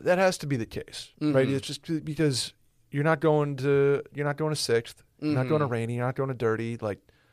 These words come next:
Speaker 1: or if you, if you do, it's, it's, you can't mingle, right?
Speaker 2: Yeah.
Speaker 1: You're sitting down at a table,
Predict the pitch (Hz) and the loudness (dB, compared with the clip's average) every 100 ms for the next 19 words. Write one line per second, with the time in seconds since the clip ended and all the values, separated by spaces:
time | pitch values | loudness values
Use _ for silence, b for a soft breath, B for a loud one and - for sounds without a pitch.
0 | _ _ _ _ _ _ 135 139 131 123 | _ _ _ _ _ _ 4 4 4 -2
1 | 110 - _ - 113 127 110 147 156 139 | -12 -12 _ -12 -8 -8 0 4 4 4
2 | 123 117 - - - - _ - 110 - | 0 -4 -6 -6 -10 -18 _ -10 -8 -6
3 | - - _ _ 107 107 139 120 - 110 | -8 -10 _ _ -16 -8 -6 -6 -8 -6
4 | 143 123 64 - _ 151 170 127 120 - | -4 -4 -8 -12 _ 4 4 4 -2 0
5 | 151 139 135 123 120 - 135 117 107 | 0 2 2 2 -2 0 0 0 -4